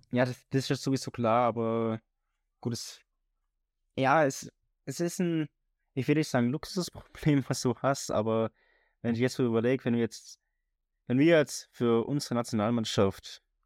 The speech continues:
unsere Nationalmannschaft, wie das klingt, wenn wir jetzt für Deutschland Bundesländer spielen,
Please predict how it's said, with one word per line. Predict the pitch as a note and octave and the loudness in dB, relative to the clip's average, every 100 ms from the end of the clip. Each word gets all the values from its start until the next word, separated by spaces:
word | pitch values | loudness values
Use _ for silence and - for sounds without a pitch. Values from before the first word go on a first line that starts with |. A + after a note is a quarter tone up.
| _ _ | _ _
unsere | G2+ G2 - | -6 -6 -10
Nationalmannschaft, | - F#2+ G2+ - G#2 | -10 -6 -6 -4 -6
wie | A2+ | -8
das | G#2+ | -14
klingt, | - A#2 | -4 -2
wenn | A#2 A2+ | 0 0
wir | |
jetzt | B2 - | -2 -4
für | - A2+ A2 A2 G#2+ - _ _ _ _ _ _ | -2 2 4 4 2 -2 _ _ _ _ _ _
Deutschland | A2 A2+ - - G2+ F#2+ _ _ _ _ _ _ _ _ - | 0 0 0 -2 0 -2 _ _ _ _ _ _ _ _ -2
Bundesländer | A#2+ A#2 - G#2+ G#2 | 0 0 0 0 0
spielen, | - F#2 F2+ | -4 -8 -10